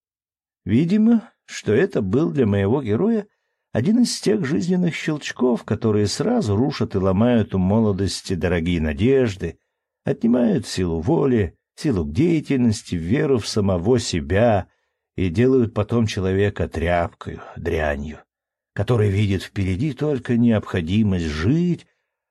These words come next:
а зачем и для чего, сам того не знает.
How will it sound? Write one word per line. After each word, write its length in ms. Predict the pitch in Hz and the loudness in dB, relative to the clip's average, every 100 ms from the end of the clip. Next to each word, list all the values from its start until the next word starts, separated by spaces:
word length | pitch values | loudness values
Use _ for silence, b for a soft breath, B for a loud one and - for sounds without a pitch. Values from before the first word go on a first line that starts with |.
| _ _ | _ _
а 140 | - | -2
зачем 500 | 165 127 139 151 117 | 0 0 0 0 2
и 40 | 92 | 0
для 180 | 85 | -2
чего, 380 | 85 - 131 147 | -4 -2 0 0
сам 380 | 98 - 120 113 | -2 -2 -2 -2
того 360 | - 80 85 90 | -2 -2 -2 -2
не 140 | 71 | -4
знает. 760 | 65 73 71 - - - - | -8 -10 -10 -12 -16 -20 -20